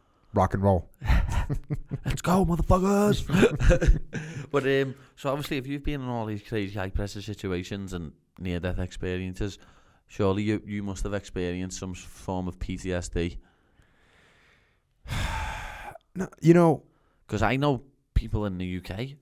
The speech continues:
Speaker 2: who've experienced it, know what I
Speaker 1: Yep.
Speaker 2: mean? And they haven't done big, major operations like yourself.
Speaker 1: Yep. Uh, I don't, I don't really know. I don't really know about that. Um, listen,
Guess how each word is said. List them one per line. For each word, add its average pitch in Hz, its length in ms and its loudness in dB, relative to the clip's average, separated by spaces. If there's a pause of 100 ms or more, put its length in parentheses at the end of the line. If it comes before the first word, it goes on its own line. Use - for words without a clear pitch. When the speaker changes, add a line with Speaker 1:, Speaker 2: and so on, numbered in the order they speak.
Speaker 2:
who've 120 180 -6
experienced 131 680 -4
it, 131 100 -2
know 127 80 0
what 117 60 2
I - 20 0
Speaker 1:
Yep. 104 60 -4
Speaker 2:
mean? 113 160 -2
And 120 80 -6
they 110 100 0
haven't 123 260 -4
done 117 240 -2 (120)
big, 92 220 0 (120)
major 90 400 0
operations 90 560 -2
like 110 180 0
yourself. 98 460 -2 (400)
Speaker 1:
Yep. 120 220 4 (920)
Uh, 135 280 4 (1200)
I 185 160 6
don't, 151 420 4 (840)
I - 100 -2
don't 196 260 0
really 131 360 0
know. 98 480 -6 (1300)
I - 60 -4
don't 180 140 0
really 160 220 -2
know 123 240 -6
about 87 320 -10
that. 85 240 -8 (1000)
Um, 107 400 0 (680)
listen, 117 420 2